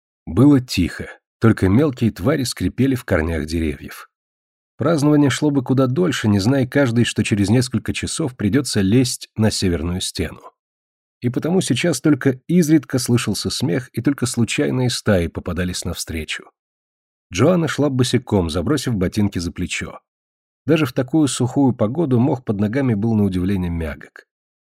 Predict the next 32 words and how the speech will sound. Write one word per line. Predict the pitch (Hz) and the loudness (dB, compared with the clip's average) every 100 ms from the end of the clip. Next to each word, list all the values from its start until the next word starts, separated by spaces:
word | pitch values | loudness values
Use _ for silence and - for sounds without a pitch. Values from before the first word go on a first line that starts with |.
| _ - | _ -6
У | |
неё | 87 98 | 0 2
над | 110 87 | 2 0
головой | 85 85 98 135 | -4 -2 0 0
шевелились | - 92 101 131 117 | -2 0 2 2 2
зелёные | 85 92 107 104 | 0 0 0 0
кроны, | 101 - 85 76 67 - _ _ _ - | -4 -6 -6 -6 -8 -14 _ _ _ -8
открывая | - - 92 107 110 | -6 -4 0 2 2
голубые | 87 90 80 85 110 | 0 -2 -2 -2 -2
пятна | 104 80 73 87 | 0 -4 -6 -8
неба. | 80 78 73 - - _ _ _ _ _ _ | -6 -6 -8 -14 -20 _ _ _ _ _ _
В | - | -8
такую | 190 - 170 143 | -6 2 4 6
минуту | 131 170 - | 4 2 0
можно | 123 156 135 | 0 0 -2
было | 131 135 131 | -2 0 0
почти | 127 107 - - 143 | -2 -6 -6 -6 -4
забыть, | 120 127 113 101 - | 0 0 2 0 0
что | - 135 | -4 -2
пришлось | 120 98 - 117 - | -2 -4 -4 -4 -4
пережить | - 87 85 92 139 127 - | -4 -4 -4 0 0 0 -10
и | - | -6
что | 101 - 120 | -6 -2 0
ещё | 110 - - 101 | 0 0 -2 -2
предстоит. | - 80 - - 82 65 - - _ _ _ _ _ _ _ | -2 -10 -10 -10 -10 -12 -18 -20 _ _ _ _ _ _ _
Часовые | - 107 - 95 127 127 | -6 -4 0 2 6 4
у | |
палатки | 123 104 117 - | 4 0 0 0
рещицы | 110 123 - 117 - | 0 0 -2 -4 0
не | 104 | 2
окликнули | 104 101 117 104 - 78 | 2 2 -2 -2 -6 -12
её, | 80 85 - | -12 -14 -16